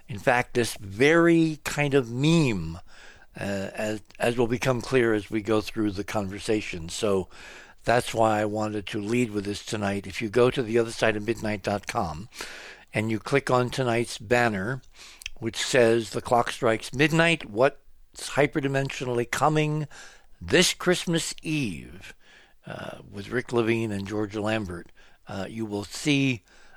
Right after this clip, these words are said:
um, if you look right under that banner, uh, I'm sorry, if you click on the banner, that will take you to the guest page. And if you look under My Items, Fast Links to Items, click on my name, and that will take you to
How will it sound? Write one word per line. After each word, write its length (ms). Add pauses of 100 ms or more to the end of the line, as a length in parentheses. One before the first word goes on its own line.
(100)
um, 800 (160)
if 180
you 180 (400)
look 300
right 220
under 280
that 320
banner, 560 (240)
uh, 320
I'm 140
sorry, 300
if 80
you 60
click 280
on 80
the 80
banner, 380 (340)
that 100
will 120
take 180
you 80
to 100
the 120
guest 320
page. 440 (540)
And 100
if 140
you 100
look 240
under 380
My 300
Items, 360
Fast 360
Links 180
to 100
Items, 360
click 260
on 140
my 180
name, 320
and 100
that 120
will 120
take 300
you 140
to 460